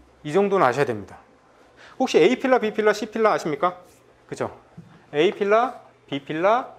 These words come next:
C 필러가 되어 있는 거고. 그, 그다음에 차실 구성에 의한 분류. 요거 맨 처음에 보면은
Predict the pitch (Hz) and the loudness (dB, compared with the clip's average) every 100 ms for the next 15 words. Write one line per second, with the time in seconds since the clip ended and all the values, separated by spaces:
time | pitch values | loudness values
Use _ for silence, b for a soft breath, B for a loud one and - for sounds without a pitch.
0 | _ - - 226 - 202 123 - - _ | _ -20 -20 -20 -8 -2 -2 -4 -16 _
1 | _ - _ 135 139 139 127 120 110 107 | _ -20 _ -6 -2 -2 -2 -6 -8 -8
2 | 107 - _ _ B B B B B B | -12 -14 _ _ B B B B B B
3 | - - 143 202 - - - - - - | -12 -8 -8 -10 -16 -20 -20 -20 -20 -18
4 | - - B B B B - 147 139 190 | -18 -18 B B B B -4 0 2 4
5 | 247 254 - _ _ _ _ _ _ B | 2 -2 -14 _ _ _ _ _ _ B
6 | B - - 247 254 262 262 262 233 226 | B -14 2 2 4 -2 -2 -2 0 0
7 | 180 175 - 151 160 151 - - _ _ | 0 -2 -4 -8 -4 -4 -6 -20 _ _
8 | _ B B B 196 240 208 233 262 226 | _ B B B 0 4 4 2 2 4
9 | 226 233 156 113 | 4 2 0 -4